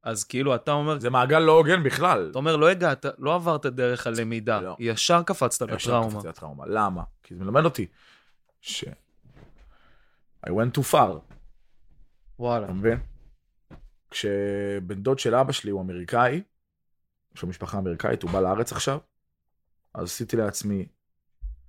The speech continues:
Speaker 2: הבטחתי לעצמי שאני הולך לדבר איתו באנגלית, בלי מבטא. באנגלית עם מבטא ישראלי.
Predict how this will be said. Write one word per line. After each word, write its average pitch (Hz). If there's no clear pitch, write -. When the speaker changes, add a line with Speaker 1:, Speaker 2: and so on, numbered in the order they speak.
Speaker 2:
הבטחתי 127
לעצמי 143
שאני 98
הולך 107
לדבר 110
איתו 110
באנגלית, 107
בלי 104
מבטא. 92
באנגלית 123
עם 123
מבטא 117
ישראלי. 87